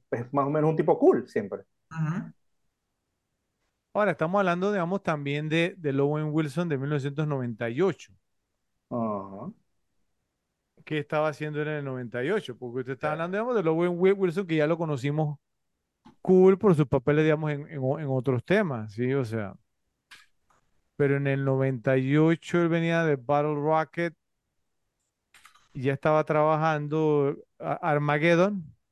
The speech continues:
Speaker 1: Uf.
Speaker 2: Es, él estuvo en
Speaker 3: Anaconda.
Speaker 2: Armageddon.
Speaker 1: ¿Salió en Anaconda?
Speaker 3: Sí, claro.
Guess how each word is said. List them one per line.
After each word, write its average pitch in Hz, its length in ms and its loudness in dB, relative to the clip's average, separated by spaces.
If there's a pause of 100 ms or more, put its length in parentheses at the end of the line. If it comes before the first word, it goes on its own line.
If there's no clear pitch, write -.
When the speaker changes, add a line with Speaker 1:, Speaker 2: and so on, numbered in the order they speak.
(640)
Speaker 1:
Uf. - 480 -6 (1160)
Speaker 2:
Es, 107 180 -6 (100)
él 110 100 0
estuvo 139 260 -2
en 156 60 0
Speaker 3:
Anaconda. - 0 -
Speaker 2:
Armageddon. 180 800 2 (1400)
Speaker 1:
¿Salió 113 240 -6
en 131 60 -4
Anaconda? 160 680 -4 (260)
Speaker 3:
Sí, 143 340 -2
claro. 135 600 -2